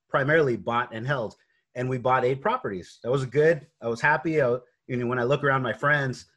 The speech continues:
uh, and influencers and people in my life, I think I was the real estate guy that everybody would come talk to. "Hey, how do I buy another house?"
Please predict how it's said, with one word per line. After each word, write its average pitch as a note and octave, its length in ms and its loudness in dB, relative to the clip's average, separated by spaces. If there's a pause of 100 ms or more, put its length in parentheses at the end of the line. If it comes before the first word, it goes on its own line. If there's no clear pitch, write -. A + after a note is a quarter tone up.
(260)
uh, A#2 360 -2
and A#2+ 320 -2
influencers C#3+ 800 0
and A#2 120 -4
people C3+ 220 -6
in A#2+ 60 -4
my A#2 100 -2
life, C3 280 0 (300)
I C#3 100 2
think C#3 260 -2
I C3+ 160 4
was D3 260 4
the B2+ 120 2
real C3 260 2
estate B2 480 -2
guy F#2+ 420 -2 (200)
that A2+ 160 0
everybody B2+ 380 0
would A2+ 180 -2
come G#2+ 180 -6
talk G2+ 200 -8
to. A2 100 -10
"Hey, F3 100 -4
how F3+ 160 -2
do F3+ 80 -4
I D#3+ 60 -6
buy D3+ 140 -2
another C3+ 180 -2
house?" A#2+ 240 -8